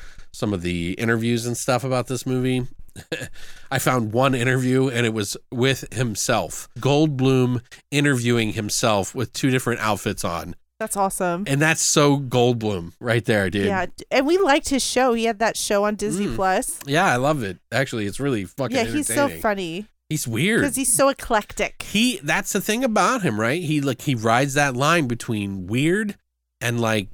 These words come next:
Speaker 1: nice and charming.
Speaker 2: Yeah.
Speaker 1: So that's why it's like you don't know what to expect from him. But
Speaker 2: Right.
Speaker 1: anyway, if you'd like to check it out first, go ahead and do that. We'll be here when you get back. But if you don't want anything spoiled, here's your warning.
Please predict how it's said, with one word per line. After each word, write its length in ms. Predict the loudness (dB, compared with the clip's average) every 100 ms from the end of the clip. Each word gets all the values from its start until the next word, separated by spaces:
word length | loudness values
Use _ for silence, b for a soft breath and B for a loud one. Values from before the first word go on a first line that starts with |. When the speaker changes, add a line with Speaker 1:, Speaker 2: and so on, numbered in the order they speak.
| -8
Speaker 1:
nice 540 | 0 2 2 0 -4
and 120 | -6
charming. 560 | -2 0 2 0 -4 -12 -14 -6
Speaker 2:
Yeah. 380 | -4 -2 -2
Speaker 1:
So 180 | -2 0
that's 280 | 2 2 2
why 480 | 2 4 4 0 -2
it's 160 | -6 -2
like 220 | -2 -2
you 100 | -4
don't 380 | -6 -2 0 0
know 120 | 0
what 260 | 0 -2 -2
to 80 | -2
expect 400 | -4 -2 -2 0
from 260 | -2 -2
him. 240 | -4 -10 -16 -12
But 140 | -4
Speaker 2:
Right. 380 | -2 0 -4 -8 -16 -20 _ _
Speaker 1:
anyway, 640 | -2 2 2 0 -4 -6 -8
if 160 | -6 -2
you'd 100 | 0
like 220 | 2 0
to 80 | -4
check 260 | -2 -2
it 80 | 0
out 180 | 0 0
first, 320 | 0 0 0
go 140 | 0 2
ahead 180 | 2
and 80 | 0
do 120 | 0
that. 220 | 2 2 2
We'll 140 | 0
be 200 | 2 0
here 160 | 0 0
when 160 | 0
you 80 | -2
get 220 | -2 -4
back. 400 | -2 0 0 -6 -12
But 200 | -12 -12 _ -14 -12
if 80 | -6
you 60 |
don't 120 | 0 2
want 120 | 2
anything 160 | 2
spoiled, 420 | -2 -2 0 0 0
here's 260 | -2 -2
your 100 | -4
warning. 460 | -4 -4 -6 -10